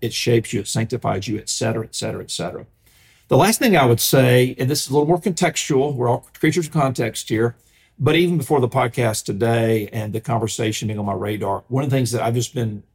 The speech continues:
on my mind a lot in recent months seasonally as a dad with five kids, they're now nineteen to fourteen,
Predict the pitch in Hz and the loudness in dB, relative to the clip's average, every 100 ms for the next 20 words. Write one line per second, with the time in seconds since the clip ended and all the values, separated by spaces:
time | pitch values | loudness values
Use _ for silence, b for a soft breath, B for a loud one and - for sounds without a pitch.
0 | - 123 117 117 120 107 90 82 82 120 | -4 0 2 2 0 -2 -6 -6 -4 -4
1 | - 117 120 117 151 120 107 113 - - | -4 0 0 0 -4 -6 -6 -6 -6 -4
2 | 110 120 123 139 151 - 117 98 95 95 | -4 -2 -4 -4 -4 -2 -2 -2 -4 -6
3 | 131 131 - 104 - - 117 117 110 107 | -6 -4 -2 -2 -2 0 0 0 -2 0
4 | 104 107 - _ _ _ - 104 117 - | 0 -2 -4 _ _ _ -2 0 0 0
5 | 127 123 - 117 113 - 104 120 143 | 2 2 2 0 0 -2 -2 -4 -6